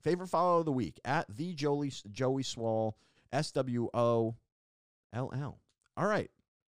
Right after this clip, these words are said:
I think that was successful. How, how was that segment, dude? This is the first time the Dylan Krasinski Show has had a segment.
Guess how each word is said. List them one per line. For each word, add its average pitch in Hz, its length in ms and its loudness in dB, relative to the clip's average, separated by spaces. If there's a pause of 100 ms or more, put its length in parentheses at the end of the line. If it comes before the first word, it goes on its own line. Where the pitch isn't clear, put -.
(640)
I 175 100 0
think 202 180 0
that 107 100 0
was 87 80 -6
successful. - 500 -8 (200)
How, 190 260 2
how - 160 0
was 226 140 2
that 95 180 -4
segment, - 380 -4 (120)
dude? 69 100 -12 (200)
This - 140 -2
is 226 60 -10
the 110 100 -2
first 120 260 -2
time 110 240 0 (240)
the 104 80 -6
Dylan 107 240 -2
Krasinski 98 380 -6
Show 87 360 -4
has 104 120 -4
had 110 160 0
a 87 40 -8
segment. 147 460 -4